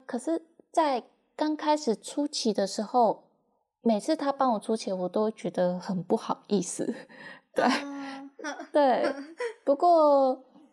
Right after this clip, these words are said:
Speaker 1: 那个时候就是也会开始慢慢的想说，诶，他今天，他这一餐帮我出钱，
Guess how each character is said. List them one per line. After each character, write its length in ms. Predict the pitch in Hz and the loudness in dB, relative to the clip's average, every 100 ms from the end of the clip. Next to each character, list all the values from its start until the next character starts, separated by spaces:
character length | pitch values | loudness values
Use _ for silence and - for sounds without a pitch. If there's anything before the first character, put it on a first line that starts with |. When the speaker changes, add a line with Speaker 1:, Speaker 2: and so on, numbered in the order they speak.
| _ _ _ _ _ _ _ - | _ _ _ _ _ _ _ -4
Speaker 1:
那 140 | 370 | 0
个 120 | 339 226 | 2 2
时 140 | 226 | 0
候 180 | 233 240 | 2 4
就 120 | 240 | 2
是 440 | 226 233 226 214 202 | 2 2 4 2 2
也 120 | 202 | 2
会 200 | 220 269 | 4 2
开 320 | 262 254 247 | 2 0 0
始 360 | 247 220 196 185 | 0 -4 -2 -2
慢 200 | 240 240 | 0 0
慢 240 | 240 214 | 0 0
的 160 | 196 190 | -2 -2
想 200 | 185 180 | -4 -6
说， 140 | 226 - | -6 -4
诶， 180 | 226 247 _ _ - | -4 -4 _ _ -8
他 180 | 233 | -6
今 160 | 233 233 | -2 -2
天， 320 | 226 226 226 _ - | -2 -2 -4 _ -10
他 240 | 233 226 | -4 -4
这 240 | 226 - 240 | -4 0 0
一 80 | |
餐 320 | 247 254 226 226 | 0 -2 -2 0
帮 180 | 240 196 | 0 -2
我 40 | - | -4
出 200 | 214 208 | -6 -6
钱， 240 | 190 | -6